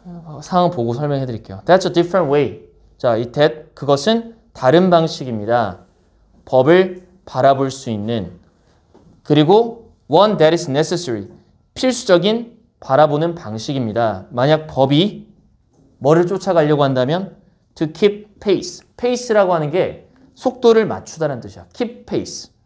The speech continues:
속도를 맞춰 나가려고 한다면 뭐랑? 기술과. 그러니까 법이라고 하는 것이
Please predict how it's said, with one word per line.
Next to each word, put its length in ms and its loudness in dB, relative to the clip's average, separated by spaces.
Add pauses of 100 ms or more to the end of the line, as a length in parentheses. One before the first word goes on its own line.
속도를 520 4
맞춰 400 -4
나가려고 600 -6
한다면 520 -10 (600)
뭐랑? 440 -2 (440)
기술과. 580 -10 (1120)
그러니까 220 -4
법이라고 400 4
하는 180 0
것이 640 0